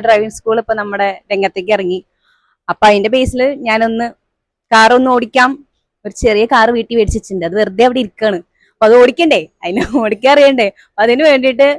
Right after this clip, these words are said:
ഞാൻ ദേ തിരികെ എന്റെ ഞാൻ വർക്ക് ചെയ്ത സ്ഥലത്തേക്ക് തന്നെ തിരിച്ചു വന്നിരിക്കുകയാണ്. അപ്പൊ ഈ രേണു എന്ന് പറയുന്ന ഈ ഒരു വ്യക്തിയാണ് ഇവിടുത്തെ മെയിൻ ആള്. അപ്പൊ അവളാണ് എന്നെ പഠിപ്പിക്കുന്നത്.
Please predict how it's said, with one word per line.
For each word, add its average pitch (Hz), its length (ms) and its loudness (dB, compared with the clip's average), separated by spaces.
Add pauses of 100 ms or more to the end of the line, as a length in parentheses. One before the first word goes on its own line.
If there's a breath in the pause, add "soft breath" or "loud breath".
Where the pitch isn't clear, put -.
(380)
ഞാൻ 196 240 -4
ദേ 208 80 0 (160)
തിരികെ 226 340 -2
എന്റെ 226 180 -6 (500)
ഞാൻ 214 120 -6
വർക്ക് 220 240 0
ചെയ്ത 233 200 0
സ്ഥലത്തേക്ക് 208 340 -4
തന്നെ 208 160 -4
തിരിച്ചു 208 260 -4
വന്നിരിക്കുകയാണ്. 185 540 -4 (240)
അപ്പൊ 214 220 -12
ഈ 233 40 -8 (100)
രേണു 247 360 2
എന്ന് 330 160 2
പറയുന്ന 294 300 -2
ഈ - 80 -4
ഒരു 294 100 -6
വ്യക്തിയാണ് 240 480 -4 (600)
ഇവിടുത്തെ 214 300 -4 (140)
മെയിൻ 208 320 -2
ആള്. 170 160 -6 (1500 loud breath)
അപ്പൊ 202 200 -4
അവളാണ് 226 340 0
എന്നെ 214 220 -8
പഠിപ്പിക്കുന്നത്. 190 500 -8